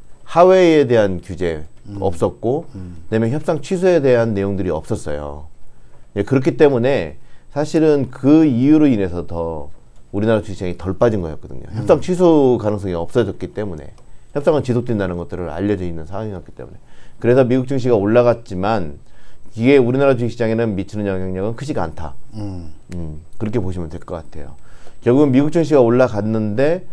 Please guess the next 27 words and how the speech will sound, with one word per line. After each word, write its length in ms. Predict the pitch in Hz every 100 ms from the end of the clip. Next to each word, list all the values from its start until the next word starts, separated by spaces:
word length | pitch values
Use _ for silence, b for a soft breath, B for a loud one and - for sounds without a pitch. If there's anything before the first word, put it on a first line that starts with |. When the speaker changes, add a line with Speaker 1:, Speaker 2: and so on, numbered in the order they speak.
| b b b
Speaker 1:
이 140 | 120
흐름 260 | 156 175 165
자체는 640 | 151 143 131 139 127 90 -
트럼프가 400 | 165 202 - 139
그런 220 | 123 135
얘기를 200 | 135 110
했잖아요. 520 | 131 139 95 110 135 -
중국이 880 | - 113 117 107 107 113 151 180 180 B B
협상 280 | - 147 156
복귀 220 | 127 123
의사를 260 | 113 104 123
복-, 160 | 104 98 - -
그 120 | 92
했다. 380 | 101 127 - 80
근데 400 | 104 127 143 - b b b b
곧바로 340 | - 131 180 170
이어서 320 | 156 143 135
중국 460 | - 135 135 143 107
외무-, 320 | 113 120 127 131 - - - -
외무부 800 | 123 135 143 117 107 110 95 78 82 -
대변인은 640 | - 107 110 104 120 107 - B B B B
"우리 260 | 123 143 135
그런 260 | 120 123
적 120 | 117 101
없는데?" 540 | 95 92 92 131 190 - - - - - - - - - - - - - - -
이상하죠. 500 | 110 110 95 80 76 - -
Speaker 2:
음. 300 | 107 95